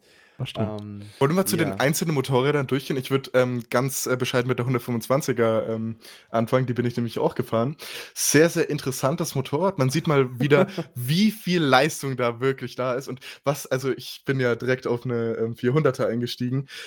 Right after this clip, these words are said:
Speaker 3: Es ist wirklich krass, wie wenig Unterschied Halb- und Vollgas macht. Das ist wirklich genau
Speaker 1: Ich
Speaker 3: das
Speaker 1: find's aber
Speaker 3: Gleiche.
Speaker 1: traurig, dass die auf der G S X S noch keine Traktionskontrolle haben.
Speaker 3: <laughs>
Speaker 1: Da finde ich's
Speaker 2: Ich find's
Speaker 1: auch wirklich
Speaker 2: nötig, ja.
Speaker 1: einfach nur gut, dass Yamaha da mit der, ähm, Y Z F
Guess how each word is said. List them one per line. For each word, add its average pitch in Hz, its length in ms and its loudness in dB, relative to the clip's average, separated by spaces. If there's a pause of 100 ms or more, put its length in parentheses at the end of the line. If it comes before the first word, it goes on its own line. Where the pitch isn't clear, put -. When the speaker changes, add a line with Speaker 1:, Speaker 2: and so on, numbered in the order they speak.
(120)
Speaker 3:
Es 135 160 0
ist 131 260 -2
wirklich 185 420 4
krass, 143 440 -4
wie 135 180 -2
wenig 160 320 0
Unterschied 151 540 -2
Halb- 135 220 4
und 127 140 -2
Vollgas 117 460 2
macht. 110 240 -6
Das 127 80 -6
ist 131 160 -4
wirklich 156 300 -2
genau 131 240 4
Speaker 1:
Ich 147 80 6
Speaker 3:
das 135 60 0
Speaker 1:
find's 160 180 8
aber 123 180 6
Speaker 3:
Gleiche. 120 80 0
Speaker 1:
traurig, 135 480 0
dass - 180 -6
die 120 140 0
auf - 160 -4
der 117 160 0
G 110 160 -2
S 113 140 -4
X 104 160 -10
S - 420 -6 (180)
noch - 200 -6
keine 123 260 2
Traktionskontrolle 104 880 -2
haben. 143 140 2
Speaker 3:
<laughs> 196 500 4
Speaker 1:
Da 127 80 10
finde 202 220 8
ich's - 100 0
Speaker 2:
Ich 139 60 0
find's 160 100 0
Speaker 1:
auch - 40 -6
wirklich - 20 -2
Speaker 2:
nötig, 214 300 0
ja. - 40 -6
Speaker 1:
einfach 170 320 -4 (100)
nur 190 360 -2
gut, 190 400 -8
dass 147 180 -4
Yamaha 135 480 -2
da 110 180 -2
mit 113 240 -8
der, 110 400 -6
ähm, 117 160 -12
Y 110 380 -8
Z - 200 -8
F - 280 -6